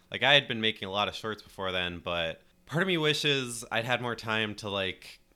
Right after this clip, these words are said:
make my own stuff, get better at writing, voice acting, directing voice actors,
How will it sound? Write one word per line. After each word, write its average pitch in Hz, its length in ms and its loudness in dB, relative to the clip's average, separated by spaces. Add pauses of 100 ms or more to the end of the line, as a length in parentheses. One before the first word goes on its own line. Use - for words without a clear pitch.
make 110 240 -2
my 101 140 2
own 98 180 -4
stuff, 95 480 0
get 92 160 -6
better 95 240 2
at 90 100 -4
writing, 87 640 -4
voice 87 300 -8
acting, 87 680 -8 (380)
directing 101 360 -2
voice 90 280 -6
actors, 82 680 -8